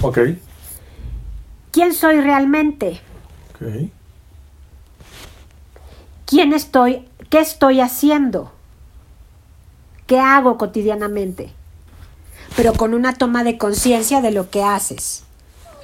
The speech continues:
Speaker 2: ¿Quién o qué tiene el control de mi vida?
Speaker 1: Mm.
Speaker 2: Puede ser, el, por ejemplo, ¿qué? El dinero. ¿Quién?
Speaker 1: La sustancia.
Speaker 2: La sustancia.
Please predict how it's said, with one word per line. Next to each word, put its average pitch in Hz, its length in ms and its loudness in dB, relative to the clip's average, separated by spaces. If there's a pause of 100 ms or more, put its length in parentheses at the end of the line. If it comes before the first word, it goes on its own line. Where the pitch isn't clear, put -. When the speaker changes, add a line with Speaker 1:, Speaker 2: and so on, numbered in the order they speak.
(1160)
Speaker 2:
¿Quién 339 500 2
o 240 240 2
qué 302 220 4 (400)
tiene 269 600 2
el 233 240 -2
control 262 720 2
de 220 120 -2
mi 208 180 -4
vida? 175 400 -6 (1300)
Speaker 1:
Mm. 120 160 -4 (2000)
Speaker 2:
Puede 240 220 4
ser, 247 180 2
el, 226 360 -2
por 220 160 2
ejemplo, 240 440 -2
¿qué? 285 300 2
El 220 160 -4
dinero. 220 560 -2 (300)
¿Quién? 269 380 2 (760)
Speaker 1:
La 135 100 -2
sustancia. 131 500 -4
Speaker 2:
La 220 60 0
sustancia. 220 760 -2